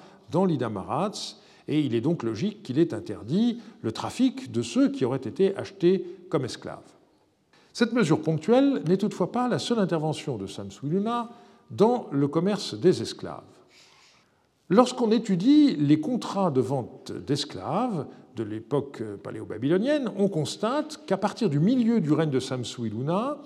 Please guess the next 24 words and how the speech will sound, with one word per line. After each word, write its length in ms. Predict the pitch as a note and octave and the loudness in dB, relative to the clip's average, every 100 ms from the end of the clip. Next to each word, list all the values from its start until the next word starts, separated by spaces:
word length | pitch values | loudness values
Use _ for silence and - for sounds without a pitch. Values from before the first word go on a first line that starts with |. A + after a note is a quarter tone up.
| - - - | -20 -20 -4
l'origine 840 | D3 G#3+ B3+ A#3+ E3+ C#4 D4 C4+ - | 6 6 8 4 4 2 2 -4 -4
de 160 | A#2 A3 | 4 4
l'esclave 760 | F#3+ - - D#3+ G#3 C4 G3 - - _ - | 4 0 -2 -2 -2 -4 -8 -12 -20 _ -2
devient 580 | A#2+ G3 C#3 F#3 A#3 C#4+ | 4 4 6 2 2 -2
systématiquement 1040 | - - A3+ - F3 D3+ D#3 - F3 A3 A#3+ | -4 -2 0 2 2 2 -4 -4 -2 -2 -4
indiquée. 540 | F3+ E3 C#3 - A2 - - - _ _ _ _ - | -2 -2 -2 -6 -8 -10 -18 -20 _ _ _ _ -2
On 100 | E3+ | 0
signale, 680 | D#3 C#3 D#3+ A3+ D#4 D4 - - - - | 0 0 0 2 2 0 -4 -16 -20 -10
s'il 240 | - G#3 | -6 -2
s'agit 400 | F#3 F#3+ C#3+ F#3+ | 6 6 6 2
d'un 160 | D3+ D3+ | 2 0
esclave 720 | C#3+ - D#3 C#3 A#2 G2 - - - - | 0 0 2 2 0 -4 -10 -14 -20 -4
né 200 | B2 F3+ | 4 6
à 100 | C#3+ | 6
la 120 | B2 | 2
maison, 460 | C#3 D#3+ F#3+ D#4+ E4+ - - _ _ - | 2 4 4 0 -6 -12 -20 _ _ -14
en 120 | A2 | -10
acadien 480 | A2+ C3 B2 D3+ A#2+ - - | -4 -4 -2 -2 -4 -10 -10
Wilid 500 | A#2 F3+ F#3+ F3+ B2+ - - | 0 2 4 2 0 -8 -8
Bitim, 520 | A2+ - C4+ E4 D#4 - - _ _ _ _ _ _ _ _ _ | -8 -4 -4 -4 -8 -14 -20 _ _ _ _ _ _ _ _ _
autrement 340 | A#2 - B2+ C3+ | -8 -6 -4 -2
dit 200 | D#3+ - | -2 -2
un 120 | G#2+ | -6
esclave 520 | A#2 - C3+ A2 E2+ | -6 -4 -2 -2 -6